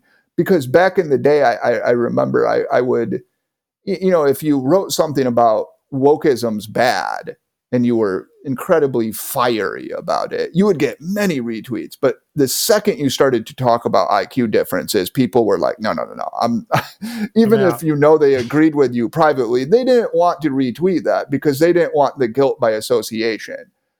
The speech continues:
Speaker 1: I, I think that the demand for that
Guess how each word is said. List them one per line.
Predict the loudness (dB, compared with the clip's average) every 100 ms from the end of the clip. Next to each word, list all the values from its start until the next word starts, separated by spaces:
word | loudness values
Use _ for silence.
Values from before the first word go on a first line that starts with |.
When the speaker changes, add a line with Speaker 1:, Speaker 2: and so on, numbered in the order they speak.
| _ _ 0
Speaker 1:
I, | 2 2 2
I | 0
think | 2 -2 -2 0
that | 0 2 0
the |
demand | 2 2 2 0 0 0
for | 0
that | 2 2 2